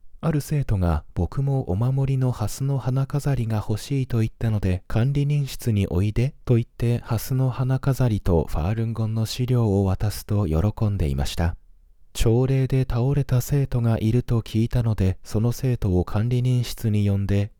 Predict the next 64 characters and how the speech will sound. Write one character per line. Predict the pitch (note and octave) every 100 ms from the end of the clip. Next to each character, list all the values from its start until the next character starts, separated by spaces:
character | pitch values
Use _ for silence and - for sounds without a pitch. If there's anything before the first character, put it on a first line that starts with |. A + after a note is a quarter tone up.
| - -
「本 | - D#3+ C#3+
を | A2+
読 | G#2+ B2+
む？」 | F#2+ G#2 C3+ -
と | A2+
聞 | - A#2
い |
た | - A2
ら、 | F2 D#2+ -
「は | B2
い」 | C3 - -
と | G#2
返 | G2+ G2
事 | G2
が | F#2 F#2
あ | F2+
り、 | D#2 D2+ - - -
私 | G#2 - - G2+
は、 | G2 G2 - -
「宿 | - - C#3
題 | D3 C#3+
も | C#3+ C#3 C#3+
あ |
る | C#3+
だ | B2
ろ | B2 A#2+
う |
か | - F#2+
ら、 | F2+ E2+ -
十 | - A#2+ D3
五 | D#3+
分 | - C3 A2+
ジ | G2+
ョ | G#2+ B2+
ン・ |
フ | - D3
ァ | C#3
ー |
ル | B2
ン | A#2 A2+
を |
呼 | G#2+ A2
ん | B2+
で | C3
か | -
ら | A#2 G#2+
宿 | - -
題 | G#2 G2+ G2+
を | G2
し | -
た | G2+
ら、 | E2+ E2+
宿 | - - G#2
題 | G#2+ G#2 F#2+
が | G2
早 | F#2 C#3 C#3
く | -
終 | A2 G#2+
わ | A2+
る | A2+
と | G#2
思 | F#2 F#2+
う | E2+
よ。 | D#2+ A2+